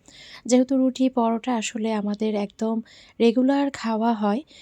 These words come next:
তো এর মাঝে যদি একটু ভুনা খিচুড়ি বা বেগুন ভাজা খাওয়া যায় হঠাৎ করে একদিন, তাহলে কিন্তু আসলে অনেক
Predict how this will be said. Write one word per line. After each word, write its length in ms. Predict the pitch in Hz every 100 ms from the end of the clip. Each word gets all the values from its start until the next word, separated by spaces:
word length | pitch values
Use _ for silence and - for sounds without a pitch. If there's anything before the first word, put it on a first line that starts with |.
| - -
তো 40 | 247
এর 120 | 262
মাঝে 320 | 285 269 285
যদি 240 | 269 269 294
একটু 160 | 277 -
ভুনা 260 | 247 233 226
খিচুড়ি 500 | 226 240 - 233 233 240 - - -
বা 160 | 208 220 208 208
বেগুন 240 | 214 220
ভাজা 260 | 214 214 214
খাওয়া 320 | 214 208 202
যায় 200 | 202 202
হঠাৎ 300 | 208 196 202 -
করে 240 | 208 202
একদিন, 320 | 202 190 208 262 269
তাহলে 240 | 214 208
কিন্তু 260 | 202 196 196
আসলে 320 | 190 - 196 269
অনেক 220 | 202